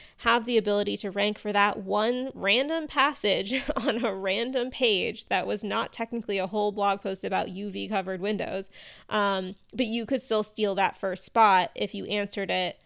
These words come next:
if you answered that query most effectively, no matter where it is on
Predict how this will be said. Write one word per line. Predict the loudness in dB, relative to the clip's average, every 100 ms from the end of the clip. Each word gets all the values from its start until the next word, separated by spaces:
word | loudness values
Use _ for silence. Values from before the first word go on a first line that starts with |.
| _ _ _
if | -2
you | 0
answered | 2 2
that | 2 0
query | -2 -2 -2
most | -2 -2 -4
effectively, | -4 -6 -4 -6 -2 -2 -4
no | -4
matter | -4 -4 -6
where | 0 2 2
it | 0
is | -6
on | -8